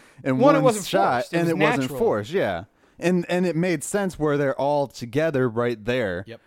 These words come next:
Speaker 1: And, like, she's down the ditch. And then the one girl had even said, you know, had even noticed, um,
Speaker 2: Yeah.
Speaker 1: Scarlet Witch in the scene right before.
Speaker 2: She's on the field.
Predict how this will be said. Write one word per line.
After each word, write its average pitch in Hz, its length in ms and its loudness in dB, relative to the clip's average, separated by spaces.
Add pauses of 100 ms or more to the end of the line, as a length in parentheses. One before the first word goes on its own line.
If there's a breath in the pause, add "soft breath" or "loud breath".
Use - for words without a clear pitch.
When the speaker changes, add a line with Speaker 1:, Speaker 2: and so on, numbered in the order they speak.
(200)
Speaker 1:
And, 123 340 0
like, 117 240 -2
she's 127 220 -6
down 127 260 0
the 120 80 -2
ditch. 123 400 -4
And 139 200 -2
then 135 180 0
the 127 60 -4
one 170 280 -2
girl 156 220 0
had 151 180 -2
even 139 240 0
said, 127 520 0
you 143 120 0
know, 107 440 -2 (120)
had 160 180 -6
even 147 500 -2
noticed, 143 920 -2 (460)
um, 117 300 -2
Speaker 2:
Yeah. 190 100 -4
Speaker 1:
Scarlet 139 340 2
Witch 127 500 -2
in 196 200 0
the 156 100 0
scene 139 400 0
right 185 340 -2
before. 175 160 0
Speaker 2:
She's 214 240 0
on 202 280 2
the 190 80 -6
field. 139 440 -4